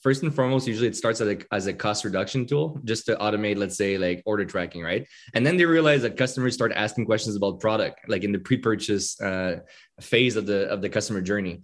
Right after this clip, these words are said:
So that's where we, we connect with what we call human in the loop. So either an online advisor or someone, you know,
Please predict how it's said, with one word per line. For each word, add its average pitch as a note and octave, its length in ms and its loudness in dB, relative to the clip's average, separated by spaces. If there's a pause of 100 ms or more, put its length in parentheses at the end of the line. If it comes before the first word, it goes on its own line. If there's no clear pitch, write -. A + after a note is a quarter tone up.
(320)
So B2 260 4
that's B2+ 280 0
where D3+ 180 4
we, B2+ 200 2
we A#2 160 -2
connect A2+ 440 -2
with A2 240 -2
what G#2+ 160 2
we G#2 60 -2
call G#2+ 180 2
human A#2 300 0
in A2 100 0
the G#2 80 2
loop. G#2 240 2
So G#2 240 0
either A2+ 240 2
an G#2 140 -4
online A#2 320 0
advisor A#2 520 2
or G#2+ 60 2
someone, A2 480 -2
you G#2+ 80 -2
know, G2+ 240 -2